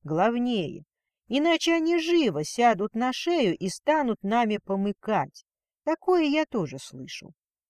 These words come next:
Но постепенно эта новенькая девица привыкла, присмирела и стала по дому помогать. Хозяин ей скоро дал понять, что даром кормить не собирается. Так ведь она даже попыталась командовать,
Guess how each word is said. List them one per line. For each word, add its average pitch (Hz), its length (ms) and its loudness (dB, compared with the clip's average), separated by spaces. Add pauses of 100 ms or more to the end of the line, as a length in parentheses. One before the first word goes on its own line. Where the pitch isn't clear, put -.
Но 175 120 -4
постепенно 359 600 0
эта 262 200 0
новенькая 269 500 0
девица 202 460 -4
привыкла, 170 720 -6 (320)
присмирела 262 920 0 (280)
и 262 100 -4
стала 453 340 -2
по 175 200 -2
дому 240 320 -2
помогать. 220 540 -4 (500)
Хозяин 262 640 0
ей 214 220 -2
скоро 311 440 0
дал 240 380 4
понять, 208 500 -2
что 156 260 -6
даром 208 560 2
кормить 175 500 -2
не 240 120 -6
собирается. 147 960 -10 (560)
Так 254 180 -2
ведь 320 180 2
она 320 260 2
даже 302 320 2
попыталась 285 680 0
командовать, 160 800 -4